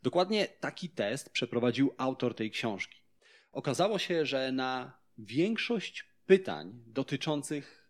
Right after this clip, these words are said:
aktualnego stanu świata, w którym żyjemy, wie więcej przeciętny szympans aniżeli człowiek. Dlaczego tak się dzieje?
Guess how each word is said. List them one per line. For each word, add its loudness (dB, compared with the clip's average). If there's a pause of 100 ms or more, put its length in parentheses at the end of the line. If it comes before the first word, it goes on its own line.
aktualnego -2 (140)
stanu -8 (120)
świata, -2
w -6
którym -4
żyjemy, -8 (540)
wie 10
więcej 4
przeciętny -2
szympans -2
aniżeli -6
człowiek. 2 (680)
Dlaczego 4
tak 2
się 2
dzieje? -6